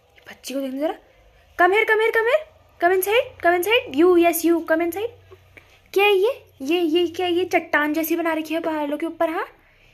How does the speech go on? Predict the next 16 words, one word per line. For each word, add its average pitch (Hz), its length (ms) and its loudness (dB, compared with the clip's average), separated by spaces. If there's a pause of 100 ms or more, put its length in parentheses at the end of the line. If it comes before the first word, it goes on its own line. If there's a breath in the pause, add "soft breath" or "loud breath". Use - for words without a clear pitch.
(240 soft breath)
यहाँ 277 180 0
से 311 140 -4
कोई 349 360 0 (260)
फॉल 285 420 2
आना 440 200 2
है, 466 140 0
ऐसे 427 220 -4
वाटरफॉल 392 420 0
आना 480 220 -4
है 494 80 -12 (440 soft breath)
कि 339 120 4
इसमें 330 320 -2
चढ़ना 302 340 0
है 339 60 0
किसी 320 240 -4
ने? 254 240 -6